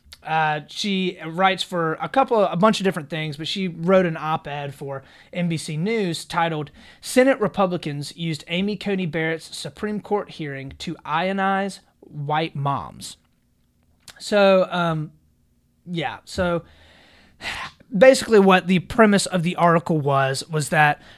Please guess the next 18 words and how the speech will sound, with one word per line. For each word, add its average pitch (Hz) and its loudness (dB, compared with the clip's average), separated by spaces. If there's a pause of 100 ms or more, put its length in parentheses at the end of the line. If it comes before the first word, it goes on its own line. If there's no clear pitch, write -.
(180)
Republicans 202 4
only 196 2
like 175 2
moms 139 0
if 156 0
they're 151 2
white 156 0
and 160 0
they're 147 0
like 143 -4 (120)
Amy 143 -6
Coney 127 -12
Barrett. 82 -14 (540)
Pretty, 285 2
pretty 247 0
mean 185 0
stuff. - -8
So 180 0